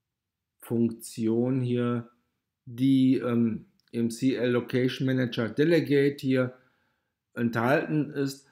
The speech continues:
Und, ähm, das ist die Funktion Location Manager. Und dann müssen wir hier Folgendes raussuchen.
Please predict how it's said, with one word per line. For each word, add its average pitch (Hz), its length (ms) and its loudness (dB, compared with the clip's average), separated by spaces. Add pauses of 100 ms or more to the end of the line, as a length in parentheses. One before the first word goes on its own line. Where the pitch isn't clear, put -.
(380)
Und, 123 440 0
ähm, 117 240 2
das 117 200 -2
ist 123 160 -6
die 123 80 -2
Funktion 113 680 -2 (540)
Location 113 840 -2
Manager. 131 920 -4 (1800)
Und 117 360 0
dann 117 160 -2
müssen 120 260 -2
wir 107 220 -4 (300)
hier 110 380 -2 (480)
Folgendes 117 600 -4
raussuchen. 131 920 -2